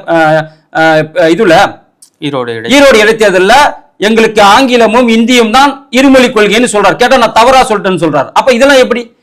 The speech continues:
Speaker 1: இதுதான் உங்களுடைய த-, நீங்க தமிழகத்தோட ஸ்ட்ரென்த் நாங்க காட்டுவீங்களா?
Speaker 2: இந்தியில போஸ்டர் அடிச்சு பிரச்சாரம் எல்லாம் கூட
Speaker 1: ஆ, பண்றாங்க, எல்லாமே பண்றாங்க. அப்புறம் இல்ல, நான் கேக்குறேன், இப்ப உங்க பையன் எங்க படிச்சாரு? உதயநிதி ஸ்டாலின் எங்க படிச்சாரு? டான் பாஸ்கோ ஸ்கூல்ல படிச்சாரு. டான் பாஸ்கோ என்ன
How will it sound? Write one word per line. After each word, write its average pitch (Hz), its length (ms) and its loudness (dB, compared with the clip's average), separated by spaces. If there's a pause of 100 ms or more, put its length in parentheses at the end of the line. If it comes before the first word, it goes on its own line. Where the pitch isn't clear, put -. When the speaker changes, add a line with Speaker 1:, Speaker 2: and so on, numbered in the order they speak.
Speaker 1:
இதுதான் 247 320 2
உங்களுடைய 196 340 2 (880)
த-, 180 160 -2
நீங்க 170 180 0
தமிழகத்தோட 180 520 0
ஸ்ட்ரென்த் 165 400 -4
நாங்க 143 140 -2
காட்டுவீங்களா? 143 440 -4 (140)
Speaker 2:
இந்தியில 156 340 -6
போஸ்டர் 139 340 -12
அடிச்சு 131 240 -12
பிரச்சாரம் 123 420 -8
எல்லாம் 113 200 -12
கூட 117 100 -2
Speaker 1:
ஆ, 214 40 2
பண்றாங்க, 214 380 0
எல்லாமே 262 260 0
பண்றாங்க. 196 280 -2
அப்புறம் 233 240 0
இல்ல, 202 120 -4
நான் 156 280 -2
கேக்குறேன், 220 340 0
இப்ப 208 160 -2
உங்க 175 140 0
பையன் 247 260 0
எங்க 233 140 0
படிச்சாரு? 196 340 -2 (220)
உதயநிதி 220 320 -4
ஸ்டாலின் 185 220 -2
எங்க 175 120 -2
படிச்சாரு? 156 300 -8 (180)
டான் 214 220 0
பாஸ்கோ 214 320 -2
ஸ்கூல்ல 131 240 -6
படிச்சாரு. 127 320 -4 (100)
டான் 196 220 -2
பாஸ்கோ 175 260 -2
என்ன 147 140 0